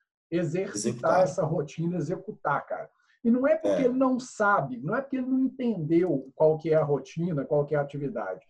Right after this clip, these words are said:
Speaker 1: O problema é comportamental, né? E aí, em breve, né, quem já quiser procurar no Facebook, no Instagram, esse, essa,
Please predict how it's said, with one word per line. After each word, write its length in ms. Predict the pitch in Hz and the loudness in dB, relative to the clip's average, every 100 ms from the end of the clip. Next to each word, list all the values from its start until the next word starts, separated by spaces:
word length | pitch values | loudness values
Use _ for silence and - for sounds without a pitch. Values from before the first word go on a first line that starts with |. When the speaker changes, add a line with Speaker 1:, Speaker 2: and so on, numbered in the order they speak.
| _ - | _ -16
Speaker 1:
O 100 | 214 | -10
problema 400 | - 214 165 185 | 0 2 2 2
é 60 | 196 | 0
comportamental, 960 | - 190 196 147 180 185 196 - - - _ _ _ _ 143 | 0 -6 -6 -4 -4 -4 -4 -4 -4 -8 _ _ _ _ 0
né? 240 | 165 170 | 4 4
E 80 | 165 | 6
aí, 480 | 151 160 202 190 165 | 4 2 -2 -4 -4
em 80 | |
breve, 560 | 143 143 175 185 139 - _ _ _ _ | 0 4 6 4 0 -12 _ _ _ _
né, 180 | 139 156 | -2 0
quem 200 | 165 202 | 0 0
já 220 | 160 185 | 4 4
quiser 720 | 185 185 147 160 170 170 - - _ - | 4 -2 0 2 4 4 2 -8 _ -6
procurar 500 | 170 170 147 147 160 | -4 0 2 2 2
no 100 | 151 | -2
Facebook, 680 | 160 156 - 139 175 185 147 | -4 -6 -6 -4 -6 -4 -2
no 100 | 151 | -2
Instagram, 640 | 151 151 131 131 151 180 - _ _ _ | -2 0 0 0 -2 -2 -8 _ _ _
esse, 600 | 151 147 - 165 160 151 143 | -4 -4 -2 0 2 0 0
essa, 260 | 147 - | -2 -2